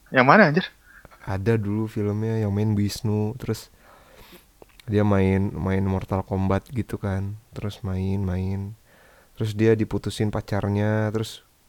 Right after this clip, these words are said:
Speaker 2: bunuh
Speaker 1: Oh.
Speaker 2: orang gitu-gitulah.
Speaker 1: Terinspirasi untuk itu.
Speaker 2: Iya. Kan pesannya kan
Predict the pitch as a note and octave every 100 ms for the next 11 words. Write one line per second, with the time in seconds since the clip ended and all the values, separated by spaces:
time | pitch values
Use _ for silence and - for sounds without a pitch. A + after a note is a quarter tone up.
0 | _ _ _ _ G#2+ G#2 G#2 G2+ C3 C#3+
1 | D3 D3 G#2 G#2+ A2 C3 C#3+ B2+ - _
2 | _ _ _ _ _ _ _ _ _ _
3 | _ _ - C3 - C3 B2 C3+ C3 B2+
4 | B2 A2 A#2+ _ - A2+ G#2+ G2 F#2 A2
5 | _ _ _ _ - G#2 G#2+ G#2+ G#2+ -
6 | G#2 A2+ A2+ A#2+